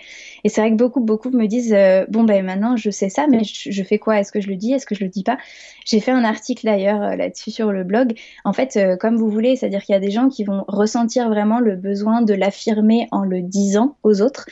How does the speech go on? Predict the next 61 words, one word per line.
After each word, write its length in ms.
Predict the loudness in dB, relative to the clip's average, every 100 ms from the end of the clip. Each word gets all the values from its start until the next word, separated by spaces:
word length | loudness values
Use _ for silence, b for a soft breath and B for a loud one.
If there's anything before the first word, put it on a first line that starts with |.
| B B B
Il 60 | 0
y 40 |
a 60 | 4
des 140 | 2
gens 180 | 2 0
qui 220 | -2 -4
ont 100 | -4
besoin 300 | -4 -2 -2
de 40 | 0
le 100 | 0
garder, 500 | 0 -2 -2 -2 0
euh, 540 | 0 -2 -4 -4 -6 -6
pour 280 | -2 2 4
eux, 140 | 2
en 140 | 2 0
fait. 300 | -2 -2 -10 B B B 0
Et, 280 | 4 6 4
euh, 460 | 2 0 -2 -6 -8 -16 -20 -6
et 160 | -2
je 100 | 0
pense 160 | 0 0
qu'en 160 | 0 0
plus, 200 | -2 -2
ça 160 | -2
change 420 | -2 0 0 2
au 80 | -2
fil 240 | -4 -4 -4
du 120 | -2
temps. 220 | -2 -2 -6 _ _ _ _ -20 -6
C'est 200 | -4 0
que 100 | 2
moi, 160 | 2
j'avais 220 | 2 0
besoin 240 | 0 0 2
d'en 140 | 2
parler 340 | 0 -2 -2 -2
au 60 |
début, 340 | -2 -4 -6 -10 b b b
par 140 | -4 0
exemple, 300 | 2 2 0
parce 140 | -2
que 60 | -4
c'était 180 | -4
tout 160 | -2 2
nouveau 200 | 2 2
pour 200 | 0 0
moi 340 | 0 0 0
et 140 | 0 0
je 120 | 0
découvrais 460 | -2 -2 -4 -4 -4
ce 100 | -6
sujet-là. 520 | -2 0 2 2 -2
Et 40 |
donc, 140 | -4 -6
c'est 100 | -4
vrai 100 | -2
que 60 |
je 60 | -2
l'abordais 480 | -2 -2 -2 -2 -2
assez 240 | -4 -4 -4
fréquemment, 500 | -4 -2 0 -2